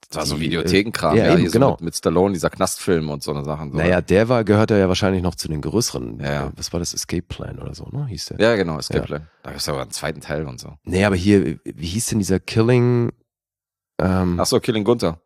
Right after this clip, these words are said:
Speaker 2: Ja.
Speaker 1: Mhm.
Speaker 2: Das sah auch nach einem wahnsinnig klein budgetierten Film aus und so. Also so alte, solche Filme hat er doch viel gemacht in
Speaker 1: Ja,
Speaker 2: letzter
Speaker 1: ich hab
Speaker 2: Zeit.
Speaker 1: doch diesen einen Film auch mit diesem Flugzeugabsturz,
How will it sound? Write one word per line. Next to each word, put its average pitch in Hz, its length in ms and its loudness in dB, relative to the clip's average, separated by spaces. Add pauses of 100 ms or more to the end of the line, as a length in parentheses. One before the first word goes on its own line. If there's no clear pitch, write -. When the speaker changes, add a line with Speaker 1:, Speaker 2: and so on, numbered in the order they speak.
(100)
Speaker 2:
Ja. 104 300 2 (180)
Speaker 1:
Mhm. 85 340 -6 (280)
Speaker 2:
Das - 280 -4
sah 98 160 2
auch 98 260 2
nach 71 180 -6
einem 73 140 -6
wahnsinnig 78 560 0
klein 73 460 -4
budgetierten - 540 -4
Film 73 260 -2
aus 64 240 -2
und 67 100 -6
so. 64 140 -6
Also 67 220 -6
so - 220 -8
alte, 78 260 -2
solche - 340 -2
Filme - 300 -8
hat - 120 -10
er - 40 -8
doch - 120 -8
viel - 220 -6
gemacht - 300 -6
in - 80 -8
Speaker 1:
Ja, - 60 -6
Speaker 2:
letzter 85 120 -4
Speaker 1:
ich - 60 -2
hab 90 60 0
Speaker 2:
Zeit. - 60 -4
Speaker 1:
doch 107 60 -2
diesen 92 220 -4
einen 82 120 -4
Film 101 220 -2
auch 80 100 -2
mit 85 120 -8
diesem 85 120 -8
Flugzeugabsturz, 80 880 -4